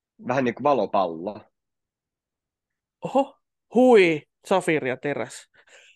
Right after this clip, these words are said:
Speaker 1: Joo, ja nyt mun täytyy jostain, niin tota, joku korjaaja.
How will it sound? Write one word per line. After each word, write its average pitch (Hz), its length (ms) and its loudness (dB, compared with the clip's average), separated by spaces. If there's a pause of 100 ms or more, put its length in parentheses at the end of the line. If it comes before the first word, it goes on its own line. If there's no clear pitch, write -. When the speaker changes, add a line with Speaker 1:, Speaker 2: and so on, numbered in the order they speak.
(560)
Speaker 1:
Joo, 147 200 4
ja 135 140 4
nyt 147 180 4
mun 147 140 2
täytyy 120 340 -4 (300)
jostain, 117 540 -4 (320)
niin 127 160 -8
tota, 110 380 -2 (1300)
joku 175 240 -2
korjaaja. 135 720 0